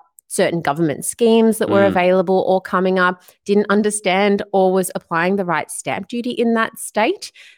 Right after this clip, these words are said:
Speaker 1: That is probably, like, the, the one oh one of mortgage broking, right? Being able to give that information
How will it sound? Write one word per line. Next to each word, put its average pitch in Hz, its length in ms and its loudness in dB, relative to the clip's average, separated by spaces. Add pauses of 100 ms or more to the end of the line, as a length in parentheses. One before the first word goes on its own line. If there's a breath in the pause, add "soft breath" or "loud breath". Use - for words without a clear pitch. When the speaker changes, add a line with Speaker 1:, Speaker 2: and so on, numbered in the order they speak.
Speaker 1:
That 240 140 0
is 196 160 2
probably, 165 480 -4
like, 143 280 -4
the, 156 160 -4 (120)
the 160 80 0
one 160 260 0
oh 135 140 -2
one 151 240 -2
of 143 160 -8
mortgage 156 500 -6
broking, - 380 -6
right? 160 400 -2
Being 175 260 2
able 160 380 -2
to 170 340 -4 (140)
give 170 220 -2
that 170 180 -2
information 151 720 -4